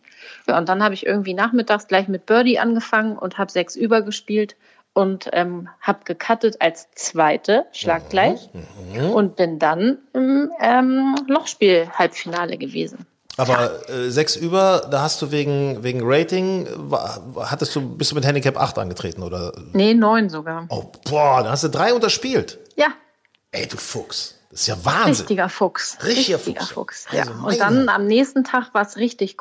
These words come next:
Speaker 1: cool. Und soll ich dir was sagen? Erinnerst du noch unser, ähm, unseren Workshop bei Nicole Gögele mit der, mit der Meditation?
Speaker 2: Mit Kram Golf, jawohl.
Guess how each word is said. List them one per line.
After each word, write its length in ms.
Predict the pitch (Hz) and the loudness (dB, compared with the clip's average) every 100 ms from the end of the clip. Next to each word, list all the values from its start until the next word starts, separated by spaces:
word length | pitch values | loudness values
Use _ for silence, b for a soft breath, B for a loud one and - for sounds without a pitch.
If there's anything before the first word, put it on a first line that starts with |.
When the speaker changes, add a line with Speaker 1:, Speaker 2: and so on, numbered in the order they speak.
| - | 0
Speaker 1:
cool. 180 | 202 220 | 2 2
Und 180 | 196 | 2
soll 200 | 196 202 | 0 2
ich 100 | 254 | 2
dir 140 | 220 185 | 0 -2
was 200 | 220 - | -2 0
sagen? 280 | 175 180 185 | -2 0 -2
Erinnerst 500 | 170 233 294 294 - | 0 2 2 2 -2
du 60 | |
noch 240 | 214 214 - | 0 -2 -2
unser, 580 | 202 196 190 185 185 - | -4 0 2 2 0 0
ähm, 500 | 170 170 170 165 165 - B B | -2 -4 -6 -10 -10 -14 B B
unseren 360 | B 196 208 190 | B 2 2 2
Workshop 480 | 226 247 - 226 226 | 2 2 0 -2 0
bei 120 | 202 | 0
Nicole 400 | 202 190 202 185 | 0 0 0 0
Gögele 420 | 190 220 208 196 | 4 2 4 0
mit 180 | 185 180 | 0 -2
der, 120 | 185 - | -2 0
mit 180 | 185 | 0
der 80 | 180 | 0
Meditation? 760 | 175 170 170 175 - 175 196 349 | 0 -2 -4 -4 -4 -2 0 -2
Speaker 2:
Mit 160 | - - | -6 -8
Kram 320 | 90 92 98 | -6 -4 -2
Golf, 280 | 107 175 107 | 0 0 0
jawohl. 400 | 78 95 175 | -2 0 0